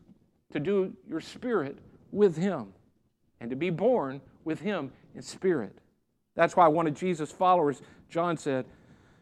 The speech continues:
Jesus came to that which is His own, us, but his own did not receive him, yet to all who do receive him, to those who believed him or trusted him or trusted in his name, he gives them the right to become the children of God.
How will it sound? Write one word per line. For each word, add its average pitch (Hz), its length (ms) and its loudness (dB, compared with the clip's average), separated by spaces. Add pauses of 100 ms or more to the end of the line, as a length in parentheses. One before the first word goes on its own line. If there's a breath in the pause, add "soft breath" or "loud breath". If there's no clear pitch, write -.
(140 soft breath)
Jesus 175 420 2
came 196 400 0
to 147 100 0
that 160 260 2
which 156 200 -4
is 139 100 -2
His 147 140 -2
own, 160 320 -2
us, 156 540 0 (640)
but 170 120 6
his 156 160 4
own 214 280 2
did 175 140 2
not 175 220 2
receive 202 420 0
him, 147 160 0
yet 156 200 -2
to 180 180 -8
all 175 220 6
who 160 140 -2
do 165 260 4
receive 247 440 0
him, 269 200 -4 (500)
to 156 100 4
those 180 240 8
who 180 100 2
believed 196 500 4
him 277 220 0
or 151 140 -6 (200)
trusted 226 460 2
him 262 160 -2
or 139 100 -2 (100)
trusted 220 500 2
in 233 100 2
his 220 160 2
name, 240 360 -2 (580 loud breath)
he 233 160 8
gives 220 240 6
them 202 180 2
the 160 100 2
right 220 440 6
to 180 100 -4
become 190 540 2
the 147 100 -6
children 170 540 2
of 143 180 -12
God. 143 380 -4